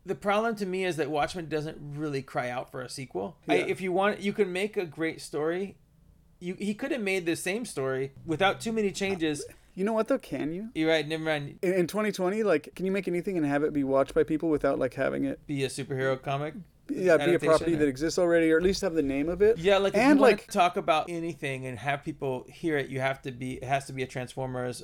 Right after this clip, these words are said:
Speaker 1: or Zoids
Speaker 2: Yeah.
Speaker 1: crossover. If you wanna talk about, like, gender identity, you have to have, it has to be in a Pokemon movie.
Speaker 2: Right, yeah.
Speaker 1: It's weird how that works. Well, that's just because if you wanna talk about anything, it has to be an I P big major movie. And you can talk about, like,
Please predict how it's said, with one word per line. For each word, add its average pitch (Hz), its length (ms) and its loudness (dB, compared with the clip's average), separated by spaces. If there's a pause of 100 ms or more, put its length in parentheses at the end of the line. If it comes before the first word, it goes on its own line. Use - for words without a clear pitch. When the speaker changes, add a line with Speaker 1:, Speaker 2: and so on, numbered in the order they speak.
Speaker 1:
or 117 220 -4
Zoids 123 680 -2 (360)
Speaker 2:
Yeah. 151 80 2
Speaker 1:
crossover. 135 560 0 (160)
If 175 160 -2
you 220 80 2
wanna 226 160 6
talk 214 220 2
about, 180 160 0
like, 143 100 -6
gender 156 320 0
identity, 160 440 2
you 139 200 -2
have 131 220 -4
to 143 100 -6
have, 127 320 -2 (100)
it 131 100 -8
has 135 180 -2
to 143 80 -10
be 139 100 -6
in 123 80 -4
a 110 60 -12
Pokemon 139 460 -4
movie. 139 320 -4
Speaker 2:
Right, 151 220 2
yeah. 160 260 6 (100)
Speaker 1:
It's 175 200 -2
weird 247 300 2
how 208 120 6
that 165 200 2
works. 208 420 0
Well, 180 140 -8
that's 220 200 4
just 226 140 -10
because 220 300 0
if 170 100 -4
you 185 60 -6
wanna 180 220 -2
talk 175 260 0
about 151 220 -4
anything, 165 480 -4
it 139 180 -10
has 156 240 -8
to - 80 -8
be 131 220 -6
an 123 320 -8
I 123 140 -4
P 123 360 -6 (400)
big 131 320 0
major 127 360 -6
movie. 123 480 -4 (100)
And 180 120 0
you 185 100 0
can 170 160 0
talk 165 260 0
about, 139 320 2
like, 123 320 -4